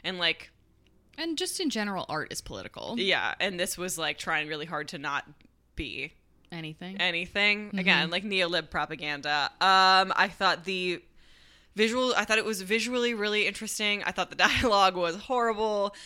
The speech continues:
Speaker 1: I thought the acting was phenomenal, given how little they had to work with dialogue-wise. Um,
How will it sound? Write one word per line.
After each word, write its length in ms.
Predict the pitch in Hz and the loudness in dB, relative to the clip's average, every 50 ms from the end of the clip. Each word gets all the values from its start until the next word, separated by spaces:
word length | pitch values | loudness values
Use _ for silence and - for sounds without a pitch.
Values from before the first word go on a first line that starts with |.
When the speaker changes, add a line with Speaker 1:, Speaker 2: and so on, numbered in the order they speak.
| - - | -14 -12
Speaker 1:
I 60 | - - | -8 -6
thought 120 | 190 180 | -6 -6
the 100 | 180 - | -2 2
acting 320 | - 190 196 - - 214 190 | 4 6 6 4 2 -2 -4
was 140 | 185 185 - | -4 -6 -6
phenomenal, 680 | - 180 170 160 165 165 170 170 170 170 170 170 156 | -4 -2 0 0 0 0 -2 -4 -4 -4 -4 -6 -6
given 300 | - - 190 180 170 170 175 | -4 -2 -2 0 -2 -2 -4
how 300 | - - 190 165 160 165 | -6 -6 -4 -2 -2 -2
little 360 | 160 151 160 156 160 180 180 | -4 -6 -6 -4 -2 -2 -2
they 120 | 170 165 | -2 -2
had 180 | 190 185 160 156 | -2 -2 -4 -4
to 60 | 160 | -6
work 260 | 139 143 151 156 - - | -8 -8 -10 -10 -8 -8
with 160 | 170 165 - | -8 -6 -4
dialogue-wise. 1200 | - 170 170 165 165 165 170 170 170 156 156 165 170 165 165 170 175 165 165 175 180 175 - - _ _ - - - - - - _ | -2 0 0 0 0 0 0 -2 -2 -4 -2 -2 2 2 2 2 2 0 -2 -4 -6 -8 -10 -14 _ _ -20 -20 -20 -20 -20 -4 _
Um, 800 | - 214 220 226 226 226 233 233 233 233 240 233 240 240 240 247 | 4 6 8 8 8 8 8 6 4 2 -2 -6 -8 -8 -10 -14